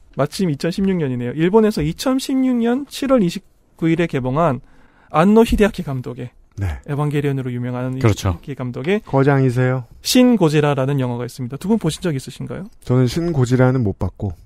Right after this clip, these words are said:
Speaker 2: 어,
Speaker 1: 네.
Speaker 2: 다만 그래도 우리 청취자분들하고 대충 좀 비슷한, 어, 아카이브가 머릿속에 있을 거라고 생각합니다. 전 세계의 오타쿠의 조상 중의 조상.
Speaker 1: 그렇게
Speaker 2: 이죠.
Speaker 1: 되죠.
Speaker 2: 안노 히데아키 감독은.
Speaker 3: 그러니까 뭐 대표작을 모르는 분들을 위해 말씀을 드리자면 일단 에반게리온.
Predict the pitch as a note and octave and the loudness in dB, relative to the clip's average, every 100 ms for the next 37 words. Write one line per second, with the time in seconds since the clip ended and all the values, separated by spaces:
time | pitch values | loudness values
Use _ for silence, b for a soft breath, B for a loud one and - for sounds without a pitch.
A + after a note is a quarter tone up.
0 | - - - G#2 F#2+ F#2+ - C3+ D3+ C3+ | -20 -18 -10 -8 -6 -8 -2 0 2 4
1 | D3 D#3 D3+ C3 D#3+ F#3+ F#3 F3+ E3+ E3 | 4 4 4 2 0 -2 0 -2 0 0
2 | D3+ D3 C#3+ C3 C#3+ B2+ C3 A2+ B2 E3+ | 0 0 0 -2 -2 -2 -2 -4 -4 -2
3 | C#3+ B2+ G#2 G2+ F#2+ A#2 D#3+ C#3+ C#3 B2+ | 0 -2 -6 -6 -6 2 4 4 2 2
4 | A#2+ G#2+ A2+ A#2 F#2+ - G2 F#2+ A2 G2+ | 2 2 0 -2 -6 -6 -10 -6 -6 -6
5 | G2+ E2+ C#2 C2 b b b b - B2 | -6 -8 -12 -18 b b b b 0 4
6 | D3+ F3+ G3+ F3 D#3+ D3+ D3 D3 D#3 D#3+ | 4 4 4 4 4 2 4 2 2 4
7 | D3 A#2+ b b b b - C3+ - G3 | 2 0 b b b b -2 0 2 0
8 | - - - F3 F3 F3 - B2+ E3 D#3+ | 0 -6 -2 2 4 4 4 2 4 2
9 | D3 C#3 C3+ B2 D3+ C#3+ F2 C#2 B1+ - | 2 0 -2 0 2 2 0 -6 -10 -16
10 | _ - F3 C#3+ _ _ - D#3+ F2+ D2 | _ -6 -2 -2 _ _ -6 -4 -2 -6
11 | - - A2+ A#2 A2+ A2 G#2+ F#2 - E2+ | -6 2 4 4 2 2 0 -2 -4 -10
12 | D2 - C#2 D#3 D#3+ C#3+ B2+ G#2 G#2 - | -10 -12 -2 0 2 0 2 2 2 0
13 | A#2+ F3 E3+ D#3 D3 C#3+ C#3+ C3+ C3+ B2 | 0 4 6 6 6 6 4 2 0 4
14 | B2 E3 E3+ D3+ C#3 B2 A#2 G2 C#3 B2+ | 6 6 4 2 0 0 0 -2 -2 -2
15 | A#2+ A#2 A2+ F#3 - C3+ G#2+ D#3 C3+ A2+ | -2 -2 -2 -2 -2 -2 2 2 2 2
16 | F2 | -2